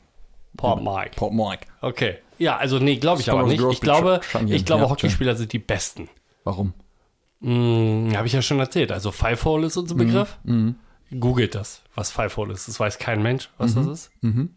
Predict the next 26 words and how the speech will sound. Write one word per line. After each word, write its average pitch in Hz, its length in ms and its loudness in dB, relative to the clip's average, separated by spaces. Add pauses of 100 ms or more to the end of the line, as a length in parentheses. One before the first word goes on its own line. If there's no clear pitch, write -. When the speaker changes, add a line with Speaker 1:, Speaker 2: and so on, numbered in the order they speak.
Speaker 2:
Weißt 117 220 -2
du, 165 60 -2
was 165 120 -2
das 160 120 -2
ist? 190 200 -6
Speaker 1:
Mhm. 117 240 0 (240)
Speaker 2:
Du 131 100 0
als 120 140 0
Verteidiger 131 440 2
weißt 156 180 0
das, 107 120 -4
glaub 101 140 -8
ich, 101 100 -14
gar 98 140 -6
nicht, 98 140 -8
oder? 135 180 2
Speaker 1:
Mhm. - 120 -4 (200)
Mhm. 113 260 0 (300)
Speaker 2:
Weil 117 120 -2
du 107 200 -2 (220)
be-, 123 120 -8
hast 139 240 -2
ja 127 60 2
nie 110 80 2
einen 101 80 2
Breakaway. 98 520 -2